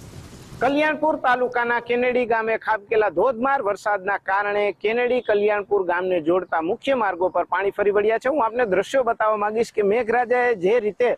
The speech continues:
તોફાની બેટિંગ શરૂ કરી છે, તેને લઈને રસ્તાઓ પરથી પાણી વહેતા થયા છે, ઘરોમાં પણ પાણી ઘૂસ્યા છે, નીચાણવાળા વિસ્તારોમાં પણ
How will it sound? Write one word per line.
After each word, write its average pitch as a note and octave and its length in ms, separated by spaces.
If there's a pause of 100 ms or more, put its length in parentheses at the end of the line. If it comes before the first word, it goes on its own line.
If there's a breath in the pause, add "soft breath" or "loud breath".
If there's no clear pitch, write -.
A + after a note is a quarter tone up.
(320 loud breath)
તોફાની A#3 460
બેટિંગ G#3+ 280
શરૂ G3+ 260
કરી G#3 260
છે, A3+ 220
તેને F3+ 340
લઈને A3+ 460
રસ્તાઓ F#3 380
પરથી F3 380
પાણી F#3+ 260 (320 loud breath)
વહેતા G#3 340
થયા A#3+ 320
છે, B3+ 220
ઘરોમાં F#3+ 460
પણ G3 200
પાણી G3+ 380 (140)
ઘૂસ્યા G3 420
છે, - 160
નીચાણવાળા - 680
વિસ્તારોમાં G3 520
પણ B3 180